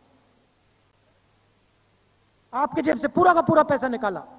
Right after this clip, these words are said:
आपको झूठ बोला, काले धन के खिलाफ लड़ाई। काले धन के खिलाफ लड़ाई थी तो लाइन में आपको अमीर लोग,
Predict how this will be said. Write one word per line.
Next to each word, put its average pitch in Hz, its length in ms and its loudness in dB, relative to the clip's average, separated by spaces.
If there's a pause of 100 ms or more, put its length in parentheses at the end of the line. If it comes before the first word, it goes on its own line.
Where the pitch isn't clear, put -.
(520)
आपको 262 220 0
झूठ 269 200 -2
बोला, 302 260 2
काले 302 360 4
धन 285 240 4
के 311 100 2
खिलाफ 247 260 0
लड़ाई। 170 220 -10 (1500)
काले 302 240 6
धन 269 200 2
के 277 100 0
खिलाफ 254 320 2
लड़ाई 240 280 2
थी 277 280 -2
तो 254 440 0 (240)
लाइन 254 500 4
में 269 140 2
आपको 247 600 4
अमीर 240 440 0
लोग, 262 480 4